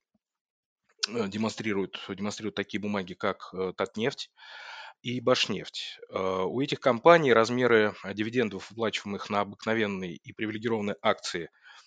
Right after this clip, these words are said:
одинаковые. Ну, соответственно, чуть более выгодным, э, параметром дивидендной доходности, э,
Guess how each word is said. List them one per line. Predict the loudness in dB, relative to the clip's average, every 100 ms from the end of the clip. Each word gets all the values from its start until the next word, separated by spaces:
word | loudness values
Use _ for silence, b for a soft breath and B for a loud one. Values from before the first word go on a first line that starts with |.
| b _
одинаковые. | 2 2 -2 -4 -4 -2 -2 b b b
Ну, | 0 2
соответственно, | 2 4 2 4 4 6 4 0 -6
чуть | -8 -8
более | -14 -2 2 4
выгодным, | 2 0 -2 -2 -4 -8
э, | -8 -4 0 0 0 -2 -2
параметром | 0 2 0 -2 -6
дивидендной | -4 -2 -2 2
доходности, | 2 2 -2 -2 2
э, | 2